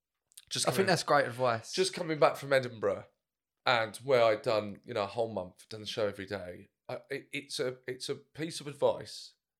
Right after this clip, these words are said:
Speaker 1: that I did not take.
Speaker 2: Mm.
Speaker 1: And I find it sounds so easy, but it's, uh, it's such a difficult thing to do. And actually,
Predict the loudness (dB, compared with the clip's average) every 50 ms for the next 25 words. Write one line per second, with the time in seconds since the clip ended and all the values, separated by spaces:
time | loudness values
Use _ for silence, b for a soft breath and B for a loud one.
0 | _ _ 4 4 4 4 0 -6 -12 -16 -16 -16 _ _ _ _ _ _ _ _
1 | _ _ -8 -6 -6 -6 -6 -4 -4 -4 -6 -8 -12 -16 -16 -16 -18 _ _ _
2 | _ _ -12 -10 -6 0 2 4 4 4 4 2 2 2 4 4 4 2 0 -2
3 | -8 -12 b b b b b b b b b b -6 -4 -2 0 0 0 0 -2
4 | -2 2 4 6 6 6 2 0 -2 -4 -8 -8 -8 -10 -12 -16 _ _ _ _
5 | _ _ _ _ _ _ 6 6 6 4 0 -6 -10 -8 -8 -8 -8 -12 _ _
6 | _ _ _ _ _ _ _ _ _ -8 -8 -6 -6 -8 -6 -4 -4 -4 -4 -6
7 | -10 -10 -10 -8 -8 -8 -8 -6 -4 -2 0 2 2 2 2 0 -2 -4 -4 -4
8 | -4 -4 -2 -2 -4 -2 -4 -10 -12 -12 -14 -10 -10 -10 -10 -8 -10 -4 0 0
9 | 0 0 B B B B B B B 6 8 8 6 4 2 -2 -4 -2 -4 -4
10 | -6